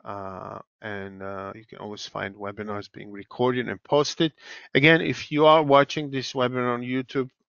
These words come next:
please write your comments, your suggestions, whatever you feel like. It's very, very important. Share with your friends,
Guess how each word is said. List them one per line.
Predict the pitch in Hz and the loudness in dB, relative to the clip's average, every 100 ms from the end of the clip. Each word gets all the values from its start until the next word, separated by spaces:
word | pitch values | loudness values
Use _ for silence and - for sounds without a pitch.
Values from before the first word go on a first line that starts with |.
| _ _ - | _ _ -2
please | 147 143 - - _ _ _ _ _ _ _ - | 0 0 -4 -16 _ _ _ _ _ _ _ -12
write | 117 127 135 | 0 4 4
your | 143 | 2
comments, | 127 131 120 123 117 - - - _ _ _ _ _ _ | -2 0 0 -2 -8 -14 -18 -20 _ _ _ _ _ _
your | - | -12
suggestions, | - 120 110 127 120 - 131 120 - | -10 -12 -6 -4 -4 -6 -12 -14 -12
whatever | 113 117 123 | -6 -4 -6
you | 123 | -10
feel | - - 120 | -10 -4 2
like. | 113 120 _ _ _ _ | 2 2 _ _ _ _
It's | _ | _
very, | 143 135 | -10 -8
very | 113 107 | -8 -8
important. | 101 - 110 110 123 - _ _ _ | -10 -10 -10 -12 -20 -20 _ _ _
Share | - - 135 | -8 -2 0
with | 131 127 | 0 -4
your | 110 | -10
friends, | - 127 127 127 - | -2 0 0 -4 -16